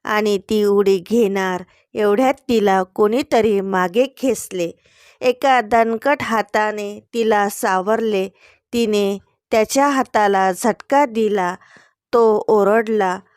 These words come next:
तशी ती घाबरली. तिचा एक पाय दरीच्या कपारीवरच्या दगडाच्या फटीत अडकला. त्याने तिला जोरात ओढलं आणि नकळत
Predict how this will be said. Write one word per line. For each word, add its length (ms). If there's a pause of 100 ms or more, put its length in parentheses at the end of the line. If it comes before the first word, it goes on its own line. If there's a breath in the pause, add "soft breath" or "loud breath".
(300)
तशी 300
ती 600
घाबरली. 800 (1040)
तिचा 440 (200)
एक 220 (140)
पाय 280
दरीच्या 640
कपारीवरच्या 960
दगडाच्या 680 (140)
फटीत 480
अडकला. 480 (460 loud breath)
त्याने 300
तिला 480
जोरात 640
ओढलं 400 (400 loud breath)
आणि 240
नकळत 540